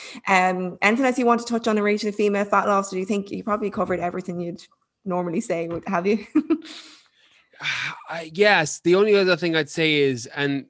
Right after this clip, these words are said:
Speaker 2: this isn't to, this is across the board to both genders or, you know, gender fluid,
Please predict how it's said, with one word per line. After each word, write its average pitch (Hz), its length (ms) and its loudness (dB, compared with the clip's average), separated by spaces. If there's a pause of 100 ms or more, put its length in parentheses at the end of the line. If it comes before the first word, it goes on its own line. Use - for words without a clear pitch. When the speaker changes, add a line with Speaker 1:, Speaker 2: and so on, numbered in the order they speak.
(140)
Speaker 2:
this 147 320 0
isn't 175 300 -4
to, 151 340 0
this 151 200 -10
is 165 100 -4
across 151 380 -2
the 135 80 -6
board 135 380 -4
to 120 100 -10
both 131 300 -2
genders 117 480 -8
or, 113 280 -8
you 110 80 -12
know, 104 100 -12
gender 110 260 -10
fluid, 110 380 -14